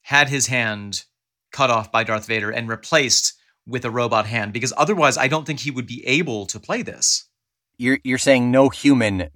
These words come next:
Speaker 2: could play this?
Speaker 1: I'm saying that Ian Anderson is his father.
Speaker 2: Oh. <laughs> Instead of the Darth Vader breathing, it's, uh, it's just flutes.
Speaker 1: It's flute, it's flute
Speaker 2: Tweet,
Speaker 1: trilling.
Speaker 2: tweet, tweet, tweet.
Speaker 1: Flute Vader.
Speaker 2: P J V,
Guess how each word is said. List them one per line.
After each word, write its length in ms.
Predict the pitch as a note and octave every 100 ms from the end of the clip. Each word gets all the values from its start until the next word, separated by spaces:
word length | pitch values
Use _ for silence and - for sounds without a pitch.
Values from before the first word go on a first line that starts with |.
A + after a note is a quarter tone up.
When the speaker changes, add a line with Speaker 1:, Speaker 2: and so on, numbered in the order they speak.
| -
Speaker 2:
could 200 | A#2+ F2
play 240 | A#2 G#2
this? 340 | D#2+ D#2 - C3
Speaker 1:
I'm 80 | C#3
saying 260 | D#3 C#3+
that 100 | C3
Ian 220 | C3+ C#3 B2+
Anderson 380 | A#2+ A#2 A#2+ A2+
is 160 | A2
his 140 | G#2+ G2+
father. 420 | G2+ E2+ - - _ _ _ -
Speaker 2:
Oh. 300 | F#2 D2 - _ _ _ _ _ _ _ -
<laughs> 60 | - - - _ _ _ - - - A#2+
Instead 280 | A#2+ - A2+
of 140 | G2+
the 80 | G#2+
Darth 240 | G#2+ G#2
Vader 320 | - G2+ G2+ G2
breathing, 420 | F#2+ F#2 F#2+ F2
it's, 220 | E2+ -
uh, 140 | E2+ F2
it's 140 | F#2
just 180 | F#2+ -
flutes. 480 | - G#2 G2 - - -
Speaker 1:
It's 160 | D3+ -
flute, 280 | F#3+ G3+
it's 200 | F3+ C#3+
flute 100 | F3
Speaker 2:
Tweet, 140 | D#4 F#4
Speaker 1:
trilling. 220 | F#4 F4+ A3 - _
Speaker 2:
tweet, 520 | - D4 D4 C#4+ - - - _
tweet, 520 | C4+ G4 G4 F#4+ E4 - - -
tweet. 540 | - D4 B3+ C#4 C4 - - - A3
Speaker 1:
Flute 260 | - E3 E3
Vader. 400 | D#3 C#3+ A#2+ A2+ _
Speaker 2:
P 220 | - G#2 G#2
J 240 | A2 A2
V, 460 | G2 G#2+ G#2 F#2+